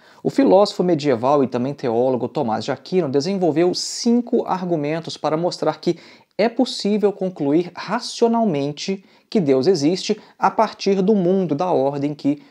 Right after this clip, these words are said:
conhecemos. Agora, se você pessoalmente acredita que Deus existe ou não, isso pouco importa para este vídeo, para os nossos propósitos aqui,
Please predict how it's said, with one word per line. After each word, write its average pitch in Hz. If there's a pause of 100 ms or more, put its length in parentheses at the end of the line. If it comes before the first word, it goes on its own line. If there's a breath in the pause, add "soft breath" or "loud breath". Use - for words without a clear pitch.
(140 loud breath)
conhecemos. - (480 loud breath)
Agora, 135
se -
você 196 (360)
pessoalmente 135
acredita 143
que -
Deus 127
existe 117
ou 151
não, 151 (420 soft breath)
isso 165
pouco 196
importa 180
para 233
este 202
vídeo, 160
para 185
os 202
nossos 160
propósitos 143
aqui, 120